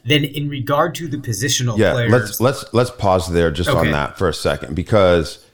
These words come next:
Speaker 2: you know, the other thing is if, if Richardson hits and now I've got Richardson and Burrow both giving me,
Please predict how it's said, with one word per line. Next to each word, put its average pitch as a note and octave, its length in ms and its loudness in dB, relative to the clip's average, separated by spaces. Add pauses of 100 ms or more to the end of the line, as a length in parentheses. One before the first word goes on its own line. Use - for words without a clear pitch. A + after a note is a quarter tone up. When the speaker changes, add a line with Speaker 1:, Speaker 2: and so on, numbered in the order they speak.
(240)
Speaker 2:
you G#2 100 0
know, G2 140 4
the F#2+ 120 2
other A2 200 4
thing F#2 260 0
is D#2 560 0 (320)
if, - 300 -4
if F#2+ 180 -2
Richardson G#2 540 -2
hits D#2 680 -2
and F2+ 140 0
now F2+ 160 0
I've F#2 160 -2
got E2 200 0
Richardson F2 520 -4
and D#2 200 -6
Burrow D2+ 460 -2
both E2 420 -2
giving E2 380 -4
me, D2+ 480 -4